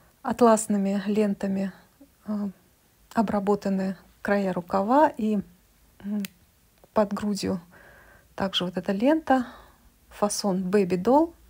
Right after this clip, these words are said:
Но сорок четвёртый H and M мне откровенно мал. Видно, что в груди не хватает объёма.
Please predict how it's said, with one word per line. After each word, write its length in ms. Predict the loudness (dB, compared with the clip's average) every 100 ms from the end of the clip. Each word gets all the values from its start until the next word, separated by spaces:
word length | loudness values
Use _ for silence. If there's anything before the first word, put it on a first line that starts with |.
| _ _ -20 -20 -20 -20 -20 -8 2
Но 120 | 4
сорок 260 | 4 2 0
четвёртый 580 | 2 2 4 0 0 0
H 260 | 0 0
and 120 | 0 4
M 380 | 4 2 -2 -12 -20 -20 _
мне 280 | 0 2 2
откровенно 520 | 0 -4 -2 -2 -2
мал. 340 | 2 4 4 2 -8 -8
Видно, 340 | -6 -4 -4
что 320 | -2 0 -2 -2 -12
в 240 | -6 -4
груди 300 | 0 0 2
не 120 | 0 0
хватает 540 | 2 2 2 2 0
объёма. 480 | -2 2 2 2